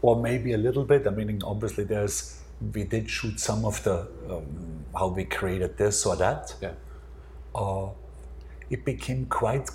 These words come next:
Speaker 1: clear in the editing room, uh, sort of like more as a subtext.
Speaker 2: Mm.
Speaker 1: I mean, it's not like the overall theme of the film, but also when we showed it in the very beginning, like, you know, sort of like towards the end of the editing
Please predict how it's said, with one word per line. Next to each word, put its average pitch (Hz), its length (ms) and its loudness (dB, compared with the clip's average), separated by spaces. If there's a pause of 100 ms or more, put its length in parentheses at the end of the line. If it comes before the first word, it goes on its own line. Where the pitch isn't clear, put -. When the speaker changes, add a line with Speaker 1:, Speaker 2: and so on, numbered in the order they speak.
Speaker 1:
clear 135 640 2
in 107 140 0
the - 140 0
editing 117 440 2
room, 143 500 2 (760)
uh, 110 360 0 (140)
sort - 220 0
of - 20 -4
like - 320 -4
more 143 260 6
as - 140 2
a 117 40 8
subtext. - 960 -2 (120)
Speaker 2:
Mm. 92 160 -8
Speaker 1:
I - 20 -2
mean, 123 340 -2
it's 117 220 -2
not 147 160 0
like 107 320 0 (340)
the - 180 2
overall 101 880 2
theme 107 460 0
of - 160 -4
the - 80 -2
film, - 520 0
but 87 240 0
also 113 360 2
when 110 320 2
we 101 220 -2 (360)
showed 127 460 0
it 117 140 2
in 107 140 0
the 107 80 0
very 104 280 0
beginning, 113 520 -2
like, 95 260 -2
you 143 60 0
know, 107 120 2
sort 101 180 -2
of - 60 -4
like 90 180 -2
towards 120 340 0
the - 140 0
end 113 200 0
of 98 140 -2
the - 100 2
editing 104 240 0